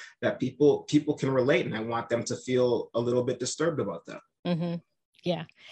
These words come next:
Speaker 2: Yeah, 'cause that, you know, the whole time while I'm reading this book, I'm, I'm sitting here thinking, you know, to myself, and I'm kinda yelling at Simon through the whole thing, saying, "You dummy, if you just
Speaker 1: <laughs>
Speaker 2: hadn't done this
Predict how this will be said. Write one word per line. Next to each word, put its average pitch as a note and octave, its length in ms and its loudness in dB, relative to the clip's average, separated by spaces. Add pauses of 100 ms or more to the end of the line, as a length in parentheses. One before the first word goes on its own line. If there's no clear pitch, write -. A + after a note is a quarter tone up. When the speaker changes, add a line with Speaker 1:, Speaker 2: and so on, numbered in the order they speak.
(220)
Speaker 2:
Yeah, E3+ 180 10
'cause F#3+ 220 4
that, F#3+ 180 12
you G#3 120 8
know, G3 120 10
the F#3 80 8
whole G#3 180 10
time F3+ 340 6
while D#3 140 8
I'm E3 360 6 (240)
reading E3+ 380 4
this D#3 160 -2
book, D#3+ 360 0
I'm, D#3+ 260 0 (160)
I'm E3+ 160 4
sitting F3 300 0
here F#3 140 4 (120)
thinking, D#3 540 0
you E3 100 0
know, D#3 220 2
to - 140 -4
myself, D#3+ 500 2
and D3+ 80 0
I'm F3 80 0
kinda D#3+ 280 6
yelling D3 480 4
at A#2+ 260 -2
Simon D3+ 420 0
through D3 140 -4
the D3+ 80 0
whole D3 260 0
thing, D3 240 0
saying, C#3+ 420 0
"You C#3+ 300 -4 (480)
dummy, A3 600 4
if A3 220 -2
you F3+ 120 -6
just E3+ 420 -4
Speaker 1:
<laughs> - 680 -2
Speaker 2:
hadn't F4+ 440 8
done E4 280 10
this D4 160 8